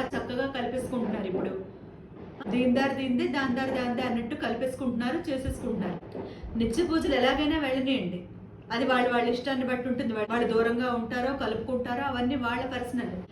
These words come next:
కానీ పర్టికులర్‌గా ఒక పూజ చేసినప్పుడు మాత్రం ఖచ్చితంగా ఇవి కలవకూడదండి. దూరంగా ఉండి మూడు రోజులు మంచినీళ్ళు కూడా ఇంట్లో వాళ్ళే పోసేటట్టున్న పరిస్థితుల్లోనే, ఆ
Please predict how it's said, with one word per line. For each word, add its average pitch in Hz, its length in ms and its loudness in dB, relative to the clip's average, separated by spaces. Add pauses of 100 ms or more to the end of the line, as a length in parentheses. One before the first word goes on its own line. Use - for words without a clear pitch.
(140)
కానీ 247 200 4 (100)
పర్టికులర్‌గా 262 500 -2 (140)
ఒక 233 100 0 (540)
పూజ 247 160 4 (160)
చేసినప్పుడు 226 540 0
మాత్రం 202 260 0 (100)
ఖచ్చితంగా 226 540 -4
ఇవి 247 180 0
కలవకూడదండి. 208 720 2 (480)
దూరంగా 269 500 8 (120)
ఉండి 247 240 4 (440)
మూడు 247 260 6
రోజులు 269 280 4 (140)
మంచినీళ్ళు 269 580 2
కూడా 269 140 4 (100)
ఇంట్లో 254 220 2 (100)
వాళ్ళే 254 260 0 (100)
పోసేటట్టున్న 247 720 2 (180)
పరిస్థితుల్లోనే, 226 800 0 (600)
ఆ 226 40 4